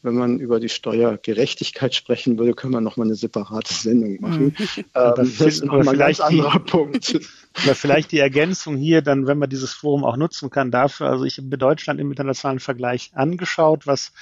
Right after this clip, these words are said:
Speaker 3: staatliche Institutionen, Resilienz, Krisenbewältigung, Nachhaltigkeit und so weiter angeht. Und im Vergleich von hundertvierundfünfzig Staaten liegt Deutschland auf Platz vier.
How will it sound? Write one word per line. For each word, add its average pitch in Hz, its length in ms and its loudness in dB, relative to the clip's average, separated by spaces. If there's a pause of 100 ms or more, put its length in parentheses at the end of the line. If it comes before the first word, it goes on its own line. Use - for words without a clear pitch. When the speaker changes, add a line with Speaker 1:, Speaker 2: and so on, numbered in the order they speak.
(280)
Speaker 3:
staatliche 135 340 -2
Institutionen, 143 640 -4
Resilienz, 135 600 0
Krisenbewältigung, 135 920 -2
Nachhaltigkeit 127 640 -4
und 127 100 -4
so 127 200 -2
weiter 127 280 2
angeht. 156 460 -2
Und 135 80 -6
im 131 60 -8
Vergleich 131 440 0
von 135 160 -10
hundertvierundfünfzig 139 1160 -4
Staaten 131 380 -2
liegt 127 160 -8
Deutschland 131 320 0
auf 127 120 -8
Platz - 280 -6
vier. - 340 -4